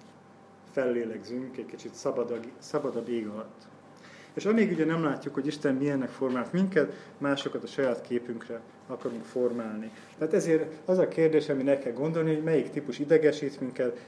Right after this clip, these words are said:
és melyik az, amelyiktől tanulhatnánk. És végül, kik azok, akik könnyebben kapcsolódnak? Ugye nyilván a gondoskodó és a harcos, ugye gondoskodni a problémákat, megoldani a társadalmi, gyülekezeti szinten. Az agyaló, a hagyományőrző és a remete,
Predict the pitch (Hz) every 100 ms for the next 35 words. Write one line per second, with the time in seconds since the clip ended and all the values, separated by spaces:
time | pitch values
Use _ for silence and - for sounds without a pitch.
0 | - 135 208 180 - 143 131 117 113 123
1 | 113 - 135 120 113 113 123 110 107 -
2 | - - - 180 214 170 147 147 - -
3 | - - - - - - - 226 170 156
4 | 147 156 - 170 135 120 107 - 170 -
5 | 156 143 135 127 127 127 127 120 113 107
6 | 143 143 131 - 123 117 117 110 101 139
7 | 147 - 135 - - - - - - -
8 | - 110 104 117 127 113 - 117 - -
9 | 143 135 120 120 127 120 120 110 113 113
10 | 110 98 135 127 - 117 117 107 127 131
11 | 127 117 117 110 117 113 117 110 - -
12 | 127 156 170 165 151 143 131 139 139 135
13 | 123 120 117 113 107 107 117 139 139 135
14 | 127